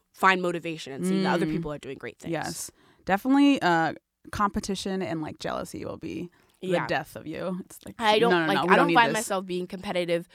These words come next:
Speaker 1: on the campaign, but, like, if we're playing Uno, like, I tell you what, I'm
Speaker 2: <laughs> It's
Speaker 1: competitive.
Speaker 2: going down.
Speaker 1: Like, basically.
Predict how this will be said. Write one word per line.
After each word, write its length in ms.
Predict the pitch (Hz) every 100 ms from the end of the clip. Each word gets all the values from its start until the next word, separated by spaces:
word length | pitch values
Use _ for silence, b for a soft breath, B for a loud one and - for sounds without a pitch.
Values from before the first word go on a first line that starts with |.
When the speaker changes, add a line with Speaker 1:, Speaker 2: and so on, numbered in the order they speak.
| b b b
Speaker 1:
on 140 | 180
the 80 | 170
campaign, 500 | - 170 180 170 180
but, 100 | 139
like, 220 | 143 -
if 140 | -
we're 100 | 190
playing 300 | 214 254 220 180
Uno, 380 | 208 220 226 220
like, 260 | - 180 165
I 100 | 175 196
tell 140 | 240
you 40 | 185
what, 140 | 190
I'm 160 | 190 196
Speaker 2:
<laughs> 0 |
It's 60 | 185
Speaker 1:
competitive. 340 | 180 175 165
Speaker 2:
going 140 | 185
down. 280 | 180 185 170 311
Speaker 1:
Like, 180 | 349
basically. 480 | 302 285 320 311 320